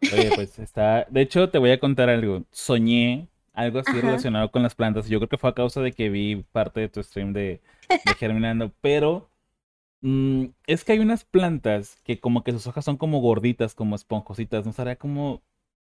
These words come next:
Speaker 1: es que no sé cómo explicarlo. O sea, sé que las he visto muchas veces y cuando las tocas no es como una hoja normal, o sea, no es una hojita delgada, es como una hojita gordita. No, no sé cómo se llama este tipo de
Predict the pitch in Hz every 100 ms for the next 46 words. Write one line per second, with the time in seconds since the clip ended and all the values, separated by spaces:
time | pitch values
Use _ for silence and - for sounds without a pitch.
0 | - 120 156 151 175 160 180 196 - 131
1 | - 120 120 110 90 87 - _ 117 -
2 | 113 107 - - 135 127 180 165 - 151
3 | 156 - 156 147 147 143 180 180 143 120
4 | 110 110 104 - 127 170 185 _ _ -
5 | 135 135 147 143 139 139 147 127 107 107
6 | 113 101 95 107 107 123 - 127 123 107
7 | 110 - 117 120 123 135 113 98 110 -
8 | 90 98 - _ _ _ _ _ _ _
9 | _ _ _ _ _ - 110 110 117 120
10 | 151 - 135 143 131 120 135 - 135 139